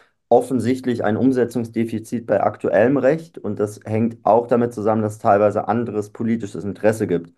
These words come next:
Also manche Regeln sind auch nicht so sinnvoll, ja, aber oft ist einfach das politische Interesse,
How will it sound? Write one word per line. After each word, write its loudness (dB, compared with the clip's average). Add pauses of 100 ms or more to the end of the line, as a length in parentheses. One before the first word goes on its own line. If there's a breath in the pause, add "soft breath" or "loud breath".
(280 soft breath)
Also -8
manche 2
Regeln 2
sind 2
auch 4
nicht -2
so -2
sinnvoll, 0
ja, 0
aber -2 (260)
oft -2
ist -2
einfach 0
das -10
politische -4
Interesse, 0